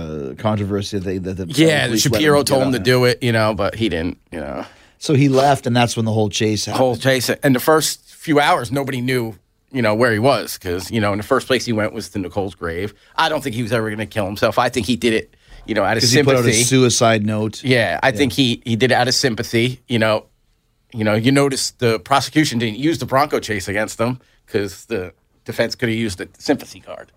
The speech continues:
Speaker 1: Gotcha. So how did the, uh, where, were they just driving around aimlessly?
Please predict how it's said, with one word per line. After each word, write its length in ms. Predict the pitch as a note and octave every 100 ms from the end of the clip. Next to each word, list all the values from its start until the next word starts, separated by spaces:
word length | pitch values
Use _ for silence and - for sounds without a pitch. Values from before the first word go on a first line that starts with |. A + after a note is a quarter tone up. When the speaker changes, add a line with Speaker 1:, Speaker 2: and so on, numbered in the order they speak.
| -
Speaker 1:
Gotcha. 400 | G2+ G2+ - - - - -
So 320 | - F3 D#3
how 240 | C#3+ D#3
did 240 | F#3 F#3 C#3
the, 420 | D#3+ D3+ C#3 B2+ - F2+
uh, 60 | F2+
where, 340 | - B2+ C#3+
were 200 | F#3 C#3+
they 120 | D3 C#3+
just 200 | C3 G2
driving 420 | G#2+ G2+ A#2+ A#2+
around 520 | A2 G#2 A#2+ E3+ F3+ -
aimlessly? 560 | A2 A2+ C#3 - F3+